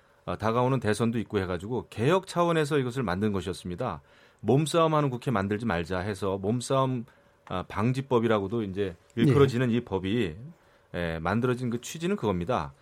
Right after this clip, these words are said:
Speaker 1: 과반수를 좀 넘는 다수당이 그 숫자를 밀어붙여가지고 수를 앞세워가지고, 에, 강제로 입법을 한다든지, 그러니까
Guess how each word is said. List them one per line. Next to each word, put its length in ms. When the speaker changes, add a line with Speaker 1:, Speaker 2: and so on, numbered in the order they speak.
Speaker 1:
과반수를 920
좀 200
넘는 380
다수당이 760
그 100
숫자를 720
밀어붙여가지고 840
수를 420
앞세워가지고, 920
에, 160
강제로 840
입법을 400
한다든지, 560
그러니까 380